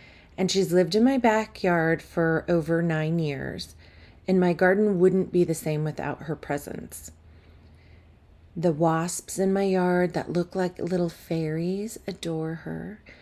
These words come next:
as do the bees, and you may be familiar with her sisters under another name,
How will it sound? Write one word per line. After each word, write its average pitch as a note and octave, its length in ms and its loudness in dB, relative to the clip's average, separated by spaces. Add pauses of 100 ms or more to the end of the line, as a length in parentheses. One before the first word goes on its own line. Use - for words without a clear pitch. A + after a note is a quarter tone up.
(260)
as E3 320 -2
do A#3 120 0
the C4 140 -2
bees, A#3 600 -2 (500)
and F3+ 460 2 (320)
you C#4+ 360 4
may C4 220 4
be G3 240 0
familiar F3 500 0
with E3 180 -4
her F3 140 -4
sisters C#3+ 800 -8
under D#3+ 220 -2
another D#3 320 -4
name, F3+ 420 -8